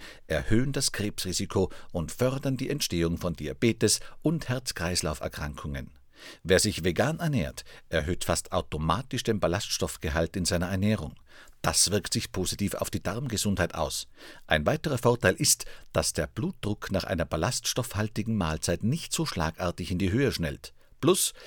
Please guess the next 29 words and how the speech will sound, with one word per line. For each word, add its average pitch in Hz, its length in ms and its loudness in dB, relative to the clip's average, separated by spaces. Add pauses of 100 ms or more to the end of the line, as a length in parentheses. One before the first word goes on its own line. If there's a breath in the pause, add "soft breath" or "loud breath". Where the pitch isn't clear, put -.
(180 loud breath)
wir 87 180 4
bleiben 73 360 -4
länger 107 340 2
satt. - 520 0 (1120 loud breath)
Durch 107 140 6
den 107 140 4
hohen 196 200 6
Gemüse-, 156 460 2
Obst-, - 320 2
Nuss- 131 260 0
und 107 240 2
Hülsenfruchtanteil 90 1040 2
in 85 100 0
der 76 100 -2
Ernährung 87 440 4 (220 loud breath)
sind 104 260 2
Veganer 95 380 2
mit 143 240 -2
allen 165 320 2
wichtigen 123 400 -2
Nährstoffen 82 480 0
versorgt. - 580 -2 (340 loud breath)
Einzige 85 520 0
Ausnahme 90 480 0
bildet 123 320 0
das 117 160 2
Vitamin 120 400 2
B 131 100 2
zwölf, 120 440 4